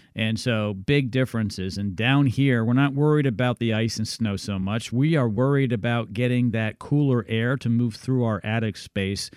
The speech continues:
to basically have a more comfortable home, and also to keep that roof decking and the shingles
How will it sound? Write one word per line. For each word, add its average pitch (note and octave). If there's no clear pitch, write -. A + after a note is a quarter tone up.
to D#3+
basically D3+
have B2
a B2+
more B2
comfortable A#2
home, C#3+
and A#2+
also B2+
to -
keep E3
that C3
roof C#3+
decking C#3+
and A#2
the A#2
shingles A#2+